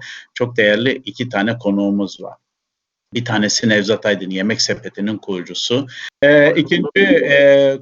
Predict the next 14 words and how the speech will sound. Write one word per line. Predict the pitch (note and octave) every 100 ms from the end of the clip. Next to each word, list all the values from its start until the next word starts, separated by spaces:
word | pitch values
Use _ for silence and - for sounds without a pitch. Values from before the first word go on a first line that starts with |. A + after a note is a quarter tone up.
| -
konuğumuz | C#3 C#3 D3 D3 C#3 C#3 D#3+ -
sevgili | D3 C3+ C#3 C#3
Hasan | B2 B2 C#3+ C3+
Aslanoba. | B2 A#2+ D3+ C#3 A#2 G2 B2+ D#3+ _ _ _ -
Şimdi | F#3 F#3+
efendim | E3+ F3 E3+
başlarken, | D#3+ D#3 - F#3 E3 E3+ E3+ E3+
e, | - C3
Meltem | C3 C3+ C#3+ C#3 E3 D3+
Hanım'a, | D3 C#3+ C#3+ C3
e, | B2+ A#2 A2
devretmeden | B2+ B2+ B2+ - B2+
sevgili | C3 B2 A#2 A#2+ A#2
sponsorumuz, | - B2+ B2 B2 A#2 A2+ A2 A#2 A#2+